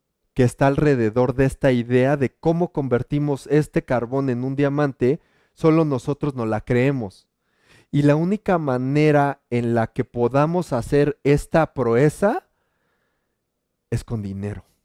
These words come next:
Es con financiamiento. Como les digo, las empresas del futuro, las startups, sí usan elementos que les platicaba como acá en mi empresa, ¿no?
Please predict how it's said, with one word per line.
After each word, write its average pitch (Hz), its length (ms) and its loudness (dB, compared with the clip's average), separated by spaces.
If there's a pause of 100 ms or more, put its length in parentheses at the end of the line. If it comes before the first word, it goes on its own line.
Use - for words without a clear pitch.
(1500)
Es - 140 -10
con 135 180 -6
financiamiento. 107 1080 -6 (520)
Como 123 260 -2
les 127 180 2
digo, 156 220 2
las 110 240 -2
empresas 170 480 0
del 135 140 0
futuro, 143 560 0
las 127 380 0
startups, 165 880 -2 (800)
sí 175 260 0
usan 247 340 -2
elementos 156 680 2
que 147 100 0
les 123 160 0
platicaba 143 640 -2
como 110 480 -4
acá 123 220 -4
en 135 80 -2
mi 131 100 0
empresa, 123 600 -2
¿no? 135 280 -2